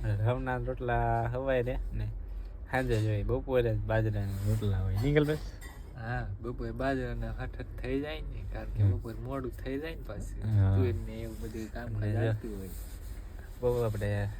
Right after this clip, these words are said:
Speaker 1: વાળું કરી અને આવી જાય દરરોજ હાથ ગરમ કરવા. નીકળ બસ.
Speaker 2: ચૂલો હજી દેતવા હોય મોડા સુધી એટલે વાંધો ન આવે. ઘડીક
Speaker 1: કેમ કે હાથ
Speaker 2: વાંધો
Speaker 1: ધોઈને એટલે
Speaker 2: ન આવે.
Speaker 1: ટાઢા બોળ થઈ જાય હાથ.
Speaker 2: હા.
Speaker 1: પેલા
Speaker 2: ટાઈટ
Speaker 1: ગરમ
Speaker 2: ઉડી
Speaker 1: કરી
Speaker 2: જાય.
Speaker 1: નાખવી,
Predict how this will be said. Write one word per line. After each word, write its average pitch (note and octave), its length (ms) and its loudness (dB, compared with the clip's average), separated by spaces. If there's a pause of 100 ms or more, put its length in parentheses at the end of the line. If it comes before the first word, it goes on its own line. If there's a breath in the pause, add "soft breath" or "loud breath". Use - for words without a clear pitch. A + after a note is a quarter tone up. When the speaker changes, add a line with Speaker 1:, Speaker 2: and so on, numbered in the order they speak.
(100)
Speaker 1:
વાળું A2 400 2
કરી E3 260 4
અને A2 460 0 (960)
આવી A#2+ 220 6
જાય A2 240 10
દરરોજ A#2 360 10 (920)
હાથ A2+ 240 6
ગરમ G#2 360 6
કરવા. G#2+ 260 2
નીકળ D#3+ 220 4
બસ. D#3+ 220 2 (320)
Speaker 2:
ચૂલો C3+ 360 2
હજી B2+ 220 2
દેતવા C#3 460 4
હોય D3 240 2
મોડા B2 360 -2
સુધી G#2 320 -4
એટલે G#2 260 -2
વાંધો A#2 380 -2
ન G2 120 4
આવે. G#2+ 280 -2 (100)
ઘડીક - 220 2
Speaker 1:
કેમ A2 220 4
કે A2+ 60 4
હાથ A#2 200 8
Speaker 2:
વાંધો A2 140 0
Speaker 1:
ધોઈને E3+ 300 8
એટલે C#3 260 2
Speaker 2:
ન C#3 60 -4
આવે. G2+ 340 -6 (160)
Speaker 1:
ટાઢા B2 300 6
બોળ C3+ 320 6
થઈ A#2+ 240 -2
જાય A2 240 2
હાથ. G2 140 0 (440)
Speaker 2:
હા. G#2+ 200 -2 (180)
Speaker 1:
પેલા G#2+ 200 2
Speaker 2:
ટાઈટ - 720 4
Speaker 1:
ગરમ C3 160 10
Speaker 2:
ઉડી D3 160 8
Speaker 1:
કરી D#3+ 100 8
Speaker 2:
જાય. E3 140 10
Speaker 1:
નાખવી, F#3+ 340 10